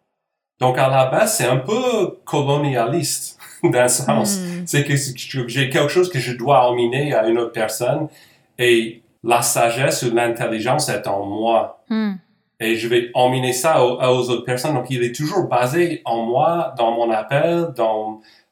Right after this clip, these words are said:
Speaker 1: ma confession, mes croyances, ma religion. Euh, tant que ministère, ça veut dire servir.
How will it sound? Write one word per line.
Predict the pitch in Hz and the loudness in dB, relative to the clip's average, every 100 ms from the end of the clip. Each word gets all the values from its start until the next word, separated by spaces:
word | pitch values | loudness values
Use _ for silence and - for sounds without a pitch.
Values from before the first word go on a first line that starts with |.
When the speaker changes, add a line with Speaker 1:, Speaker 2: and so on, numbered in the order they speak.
| - | -10
Speaker 1:
ma | 110 117 123 | -2 0 0
confession, | 135 123 123 120 135 | 0 -2 -2 -2 0
mes | 117 120 | 0 -2
croyances, | - 113 110 131 147 - | -2 0 2 2 0 -2
ma | 113 113 | -2 -2
religion. | 107 107 107 104 117 127 143 147 147 _ _ _ _ _ 127 | -2 -4 -6 -6 -4 -2 -2 -6 -10 _ _ _ _ _ -10
Euh, | 117 110 104 - - _ _ _ _ _ _ _ _ | -6 -4 -6 -8 -14 _ _ _ _ _ _ _ _
tant | - 160 | 2 2
que | 165 139 | 2 -2
ministère, | 131 151 156 151 139 - 160 208 226 160 | 0 0 2 0 0 -2 -4 -4 -4 -6
ça | - 131 123 | 0 2 2
veut | 131 127 | -2 -4
dire | 131 127 120 | -6 -6 -6
servir. | - - 135 123 117 139 117 | -8 -6 -4 -4 -4 -6 -8